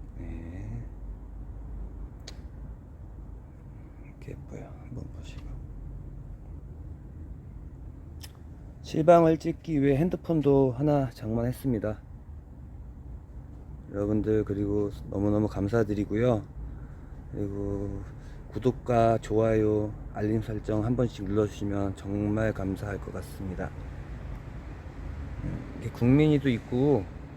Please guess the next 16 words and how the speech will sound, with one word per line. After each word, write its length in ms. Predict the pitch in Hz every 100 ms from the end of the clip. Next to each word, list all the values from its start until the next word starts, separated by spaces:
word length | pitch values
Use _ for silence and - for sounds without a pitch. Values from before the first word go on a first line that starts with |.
| - - - - - - - -
뭐 240 | - 101 - - - - - -
들어오셔갖고 760 | - 170 160 135 185 185 - 160
뭐 220 | 127 131 135
창 240 | 208 240
종류를 380 | 240 240 220 208
원하시면 1040 | 143 143 151 156 147 139 139 139 139 135
창 240 | - 196 185
종류 400 | 185 175 170 151
좀 100 | 151
보여달라고 520 | 131 135 139 135 135
하면 460 | 127 123 127 120 113 - - - - -
저희 160 | - 120
사장님이 880 | 120 160 160 147 143 135 135 127 120
다 140 | - 123
보여주실 500 | - 123 123 110 -
거고, 460 | 107 - 143 110